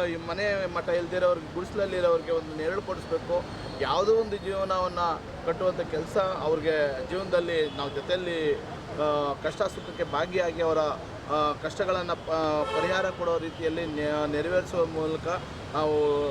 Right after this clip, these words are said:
ಈ ಒಂದು ರಾಜಕೀಯ ಪ್ರವೇಶ ಜೊತೆಗೆ ನಾವು ಈಗಾಗಲೇ ಇಪ್ಪತ್ತೈದು ವರ್ಷಗಳಿಂದ ಮಾಡ್ಕೊಂಡೇ ಬಂದಿದ್ದೀವಿ. ಖಾಲಿ ಕ್ಷೇತ್ರ ಅಲ್ಲ, ವಾರ್ಡ್ ಅಲ್ಲ, ಇಡೀ ರಾಜ್ಯ ಅಲ್ಲ, ಇಡೀ ದೇಶದಲ್ಲಿ ಹಲವಾರು ರಾಜ್ಯಗಳಲ್ಲಿ ಸಮಸ್ಯೆ ಅಂತ ಬಂದಾಗ ನಾವೆಲ್ಲರೂ ಧ್ವನಿ ಎತ್ತಿ ಅವ್ರಿಗೆ ನ್ಯಾಯ ಕೊಡಿಸುವಂಥ ಕೆಲಸ ಕೊಟ್ಟಿದ್ದೀವಿ.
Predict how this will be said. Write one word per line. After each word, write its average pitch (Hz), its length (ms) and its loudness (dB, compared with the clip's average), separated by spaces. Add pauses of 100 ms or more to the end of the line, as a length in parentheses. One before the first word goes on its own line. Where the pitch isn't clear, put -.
(180)
ಈ 151 80 0
ಒಂದು 156 340 4
ರಾಜಕೀಯ 147 360 0
ಪ್ರವೇಶ 156 440 0
ಜೊತೆಗೆ 175 480 0 (360)
ನಾವು 165 180 2
ಈಗಾಗಲೇ 160 380 0
ಇಪ್ಪತ್ತೈದು 180 480 -2
ವರ್ಷಗಳಿಂದ 180 440 -4
ಮಾಡ್ಕೊಂಡೇ 165 500 0
ಬಂದಿದ್ದೀವಿ. 180 600 -2 (480)
ಖಾಲಿ 185 460 2
ಕ್ಷೇತ್ರ 208 600 0
ಅಲ್ಲ, 196 160 2
ವಾರ್ಡ್ 185 400 2
ಅಲ್ಲ, 180 200 -4
ಇಡೀ 165 300 -4
ರಾಜ್ಯ 175 420 0
ಅಲ್ಲ, 185 260 0
ಇಡೀ 170 340 -4 (100)
ದೇಶದಲ್ಲಿ 190 600 0
ಹಲವಾರು 214 960 0
ರಾಜ್ಯಗಳಲ್ಲಿ 185 580 0
ಸಮಸ್ಯೆ 170 420 -6
ಅಂತ 170 160 -4
ಬಂದಾಗ 156 380 -2
ನಾವೆಲ್ಲರೂ 156 440 -2
ಧ್ವನಿ 147 240 -2
ಎತ್ತಿ 185 300 -4
ಅವ್ರಿಗೆ 151 320 0
ನ್ಯಾಯ 147 200 -2
ಕೊಡಿಸುವಂಥ 160 400 -2
ಕೆಲಸ 127 280 -6
ಕೊಟ್ಟಿದ್ದೀವಿ. 139 520 -6